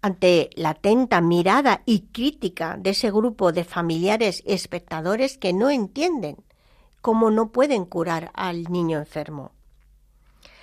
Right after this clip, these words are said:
La tensión y el drama que se respira en esta zona se proyecta hacia arriba a través de tremendos escorzos, indicando que solo el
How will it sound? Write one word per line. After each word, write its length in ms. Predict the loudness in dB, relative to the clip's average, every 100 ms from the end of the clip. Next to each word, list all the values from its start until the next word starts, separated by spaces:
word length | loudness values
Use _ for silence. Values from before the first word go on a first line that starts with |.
| _
La 140 | -2 2
tensión 540 | 2 2 4 4 6
y 80 | 4
el 160 | 2
drama 380 | 2 2 2 0
que 100 | -2
se 120 | -6 -6
respira 480 | -6 -6 -2 0
en 80 | 2
esta 280 | 0 -2 -4
zona 400 | -2 -2 -2 -4 _ -20 -20 -20 -18
se 200 | 2 4
proyecta 760 | 4 2 4 2 2 -4 -4 -4 -6
hacia 340 | -8 -4 -2
arriba 520 | 0 0 0 0 -4 -10 _ _ _ -20 -20 _ _ -20 -20 -8
a 120 | -2
través 400 | 0 4 2 2
de 140 | 0
tremendos 800 | 0 0 2 4 4 4 2 -2
escorzos, 1000 | -8 -10 -4 -4 -4 -4 -4 -4 -8 -20 _ _ -20 -20 _ -20 -20 -20 -20 _
indicando 880 | 2 2 2 0 2 4 4 2 -2 -14 _ _ _ _
que 160 | 2 2
solo 640 | 0 2 2 2 0 -4 _ _ _ _ _ _
el 520 | 0 0 0 -2 -6